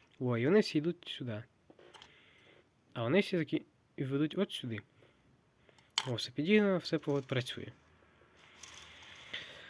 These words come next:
Так, відкладемо то все. Башта, башта, башта.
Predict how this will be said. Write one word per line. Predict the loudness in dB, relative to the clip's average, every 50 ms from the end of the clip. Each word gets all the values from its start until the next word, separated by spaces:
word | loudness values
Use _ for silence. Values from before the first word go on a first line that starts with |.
| -20 -20 -20 -20 -20 -20 -20 -18 -2 6
Так, | 8 8 8 8 6 2
відкладемо | -2 0 2 4 6 6 6 6
то | 6 4
все. | 6 8 8 8 8 6 0 -10 -16 -16 -16 -16 -16 -16 -16 -16 -16 -16 -16 -16 -18 -18 -20 -20 -20 -20 -20 -20 -20 -20 -20 -20 -20 -20 -20 -20 -20 -20 -20 -20 -20 -20 -20 -20 -20 -20 -20 -20 -20 -20 -20 -20 -16 -12 -8
Башта, | -2 0 0 2 2 0 0 0 2
башта, | 2 2 2 0 -2 -4
башта. | -2 -2 -2 -2 -2 -6 -10